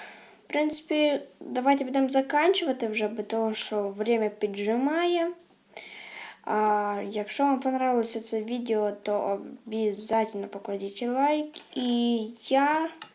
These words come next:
вже, наверно, буду з вами прощатися. Всім пока.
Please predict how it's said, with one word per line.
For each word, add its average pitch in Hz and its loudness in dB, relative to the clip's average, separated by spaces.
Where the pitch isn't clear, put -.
вже, 240 0
наверно, 233 0
буду 202 0
з 226 -4
вами 196 -4
прощатися. 196 -10
Всім 240 -4
пока. 202 -10